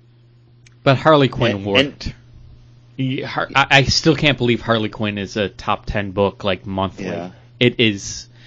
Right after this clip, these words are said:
Speaker 1: If there's one shining character that came out of nowhere for D C, it's Harley. Well,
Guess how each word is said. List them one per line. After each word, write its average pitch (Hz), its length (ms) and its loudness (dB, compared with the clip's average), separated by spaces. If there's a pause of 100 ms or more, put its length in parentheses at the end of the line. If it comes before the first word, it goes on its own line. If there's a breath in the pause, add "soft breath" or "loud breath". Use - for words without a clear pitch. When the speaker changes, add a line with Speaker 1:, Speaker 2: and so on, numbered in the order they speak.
(220 loud breath)
Speaker 1:
If 127 160 -6
there's 123 360 0
one 131 280 -2
shining 123 380 0
character 110 460 -2
that 104 180 0
came 107 200 -6
out 104 100 -2
of 95 80 -14
nowhere 95 300 -8
for 101 140 -10
D 92 140 -12
C, 90 220 -12
it's - 140 -16
Harley. 90 360 -12
Well, 107 340 -4